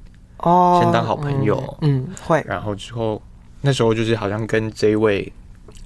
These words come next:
Speaker 2: 朋友就是有
Speaker 1: 比较多的联系嘛。
Speaker 2: 或，就是很简单，就是可能就是简单的问候。
Speaker 1: 嗯。
Speaker 2: 他竟然就是被那些就是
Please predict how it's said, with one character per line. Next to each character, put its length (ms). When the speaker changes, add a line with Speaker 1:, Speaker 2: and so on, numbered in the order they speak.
Speaker 2:
朋 260
友 200
就 120
是 100
有 220
Speaker 1:
比 100
较 200
多 200
的 320
联 280
系 380
嘛。 100
Speaker 2:
或， 160
就 200
是 80
很 220
简 220
单， 180
就 140
是 80
可 160
能 180
就 140
是 340
简 220
单 160
的 100
问 240
候。 320
Speaker 1:
嗯。 260
Speaker 2:
他 100
竟 200
然 160
就 140
是 80
被 180
那 180
些 220
就 100
是 340